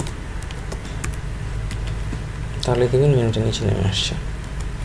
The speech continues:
হ্যাঁ, আপনি এখানে আপনার ইচ্ছা মতো, আহ, ইউজ করলেই হবে। সেম। তো আজ এ পর্যন্তই, সবাই ভালো থাকবেন।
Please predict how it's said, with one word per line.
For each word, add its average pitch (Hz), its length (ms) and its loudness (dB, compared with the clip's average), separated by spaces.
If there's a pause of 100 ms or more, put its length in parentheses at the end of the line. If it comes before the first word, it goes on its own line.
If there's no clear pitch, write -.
(800)
হ্যাঁ, 113 180 4
আপনি 123 280 6
এখানে 123 220 6
আপনার 120 200 6
ইচ্ছা 117 220 4
মতো, 147 320 6 (520)
আহ, 113 220 6
ইউজ 110 240 6
করলেই 110 220 6
হবে। 107 340 6 (2250)
সেম। 107 220 4 (1600)
তো 113 80 6
আজ 110 240 6 (100)
এ 131 120 4
পর্যন্তই, 131 600 6 (760)
সবাই 120 200 8
ভালো 120 200 8
থাকবেন। 143 440 6